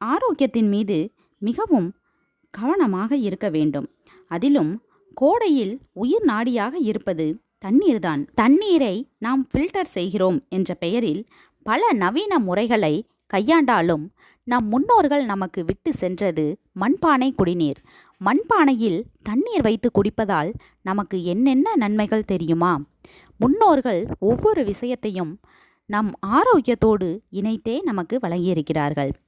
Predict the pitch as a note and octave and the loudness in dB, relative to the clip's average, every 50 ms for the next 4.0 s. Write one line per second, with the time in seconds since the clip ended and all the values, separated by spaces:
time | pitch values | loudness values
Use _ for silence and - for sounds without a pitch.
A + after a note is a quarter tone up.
0 | _ _ - - - _ _ _ - G#3 A3+ C4+ G4+ B4 A4+ F#4 D4+ D4 D4 D#4+ | _ _ -20 -20 -20 _ _ _ -4 0 2 2 2 4 4 4 4 4 4 2
1 | D#4+ - - - - - D4+ E4 D#4+ - B3 G#3+ G3 G#3 G#3 E3 D#3 G3+ - _ | 0 -2 -4 -4 -4 -4 -4 -4 -2 -4 -4 -4 -4 -4 -4 -6 -6 -8 -12 _
2 | _ - G#3+ G#3 A3 F3+ G3+ F#3+ - - F#3 F#3+ A3 C#4+ F#4 G#4 F4 C#4+ G#3+ F3+ | _ -8 -6 -6 -4 -4 -4 -6 -6 -6 -6 -2 0 0 2 2 2 2 0 0
3 | F3+ - - C#4 D4 - - D4+ C4+ E3+ E3+ D#3+ F#3 E3+ D#3+ - D#3 D3+ C#3+ C#3+ | -2 0 2 2 4 4 2 2 0 -2 -4 -2 -4 -4 -4 -4 -4 -4 -4 -6